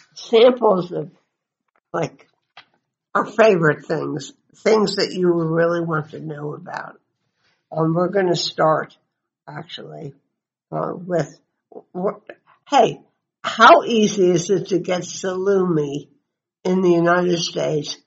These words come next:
that's actually Italian? Well, of course, the Italians have just decided, um, that they will not have pineapple pizza.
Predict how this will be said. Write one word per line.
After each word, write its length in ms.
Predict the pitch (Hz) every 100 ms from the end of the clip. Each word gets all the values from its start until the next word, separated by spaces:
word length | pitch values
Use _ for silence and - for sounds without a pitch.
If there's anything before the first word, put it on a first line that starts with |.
| _ -
that's 240 | 185 170
actually 500 | 175 170 - 180 156
Italian? 840 | 147 - 160 151 147 143 147 151 - _ _
Well, 500 | - 208 180 180 160 _ _ _ _ _ -
of 120 | 151
course, 220 | - 185 180
the 140 | 165
Italians 600 | 156 - 226 330 151 151
have 160 | 156 156
just 260 | 180 165
decided, 680 | 170 151 170 165 160 175 208 _ _ _ _ _ 170
um, 240 | 170 170
that 200 | 160 151
they 140 | 185
will 220 | 185 175 170
not 240 | 175 160
have 240 | 165 165 -
pineapple 500 | 175 170 156 - 160
pizza. 580 | - 302 - - -